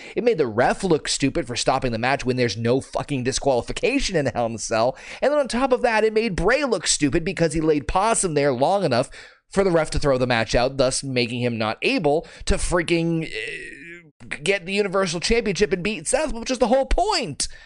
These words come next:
Oh my God, this was, I, I am, I, I, I am pissed. I am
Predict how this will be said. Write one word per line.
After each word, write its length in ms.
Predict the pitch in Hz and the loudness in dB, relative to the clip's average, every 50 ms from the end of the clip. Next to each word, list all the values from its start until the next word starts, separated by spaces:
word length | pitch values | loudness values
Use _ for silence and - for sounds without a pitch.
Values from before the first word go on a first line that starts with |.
| - - - - - - - - _ _ _ _ _ _ _ _ _ _ _ _ _ _ _ _ _ _ _ _ _ _ _ _ _ | -20 -20 -20 -20 -20 -20 -20 -20 _ _ _ _ _ _ _ _ _ _ _ _ _ _ _ _ _ _ _ _ _ _ _ _ _
Oh 500 | 160 196 247 262 254 247 226 202 185 170 | 0 2 4 4 4 4 4 2 2 2
my 320 | 151 151 147 139 131 127 | 2 2 2 2 2 0
God, 480 | 107 101 98 139 160 165 160 151 131 120 | 0 0 2 2 4 4 4 4 2 2
this 240 | 127 127 117 - 117 | 2 0 0 0 -2
was, 180 | 117 107 - - - | -2 -2 -4 -4 -4
I, 400 | - - - - 151 156 151 - - | -8 -4 0 2 2 4 2 0 0
I 180 | 117 143 151 156 | 0 0 2 2
am, 300 | 151 143 127 113 110 107 - | 2 2 2 2 0 -2 -2
I, 320 | - 123 131 131 127 123 120 | 0 2 2 4 4 2 2
I, 540 | - - 117 123 131 127 120 110 101 104 - | 2 2 2 2 4 4 2 2 0 0 0
I 280 | - 90 101 117 120 123 | 0 2 2 2 2 2
am 260 | 110 107 110 117 113 | 2 0 -2 -2 -2
pissed. 560 | - 107 101 104 107 87 - - - - - - - | -2 -2 -2 -2 -2 -2 -4 -4 -2 -2 -2 -2 0
I 140 | 95 98 123 | -2 0 0
am 420 | 117 117 117 117 113 117 113 101 | 2 2 2 0 0 -2 -4 -4